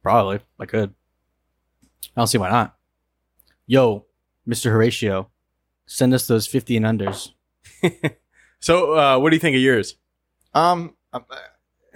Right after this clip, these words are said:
Speaker 3: like I said, the, uh, the, the
Speaker 2: The
Speaker 3: spice
Speaker 2: pep-
Speaker 3: in the beginning
Speaker 2: It
Speaker 3: kinda
Speaker 2: went
Speaker 3: went
Speaker 2: away?
Speaker 3: away.
Speaker 2: Yeah, so
Speaker 3: Um,
Speaker 2: I, I wish I had a little bit more spice in this.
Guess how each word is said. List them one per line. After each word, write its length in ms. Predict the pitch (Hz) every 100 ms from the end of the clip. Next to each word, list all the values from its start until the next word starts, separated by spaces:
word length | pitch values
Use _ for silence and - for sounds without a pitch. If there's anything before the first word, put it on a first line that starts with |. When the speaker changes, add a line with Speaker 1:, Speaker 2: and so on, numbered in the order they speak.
| -
Speaker 3:
like 100 | 131
I 60 | 127
said, 180 | 156 120
the, 180 | 113
uh, 40 | 104
the, 80 | 101
the 60 |
Speaker 2:
The 100 | 98
Speaker 3:
spice 380 | 113 113 123 120
Speaker 2:
pep- 40 | 117
Speaker 3:
in 60 |
the 60 | 107
beginning 520 | 101 104 107 98 101 -
Speaker 2:
It 60 | 120
Speaker 3:
kinda 120 | 117
Speaker 2:
went 100 | 107 104
Speaker 3:
went 120 | 98
Speaker 2:
away? 160 | 101 92
Speaker 3:
away. 240 | 90 101 _ _ _ _ _ _ -
Speaker 2:
Yeah, 140 | 156
so 140 | 170
Speaker 3:
Um, 260 | 110 85 85 -
Speaker 2:
I, 80 | 202
I 20 |
wish 300 | 175 185 175
I 80 | 135
had 160 | 135
a 20 |
little 140 | 123 110
bit 120 | 104
more 140 | 104
spice 340 | - - 101 -
in 80 | 87
this. 260 | 85 -